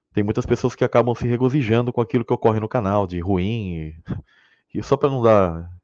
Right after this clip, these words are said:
esse tipo de, de, de informação a essas pessoas, na época eu preferi não, não comentar nada, mas eu acabei perdendo a, a, a parte final da série Símbolos de um Céu Desconhecido.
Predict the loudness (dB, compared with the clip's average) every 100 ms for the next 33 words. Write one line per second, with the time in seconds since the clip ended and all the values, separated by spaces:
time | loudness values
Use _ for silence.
0 | -16 -12 -8 -6 -4 -2 -2 -4 _ _
1 | _ _ _ _ _ _ _ _ -16 -8
2 | -6 -6 -12 -18 -20 _ _ _ _ _
3 | _ _ _ -4 2 4 4 4 2 2
4 | 0 -4 -6 2 4 4 2 0 0 0
5 | 0 0 0 -6 -2 0 0 0 -2 -2
6 | -4 -4 -2 -2 0 2 2 0 -2 0
7 | -2 0 -2 2 0 2 -2 0 0 -4
8 | _ _ _ _ _ -8 -8 -6 -6 -6
9 | 0 2 2 0 4 6 6 6 2 2
10 | 2 2 2 0 -2 -4 -4 -6 -2 -4
11 | -2 -4 -4 -4 -8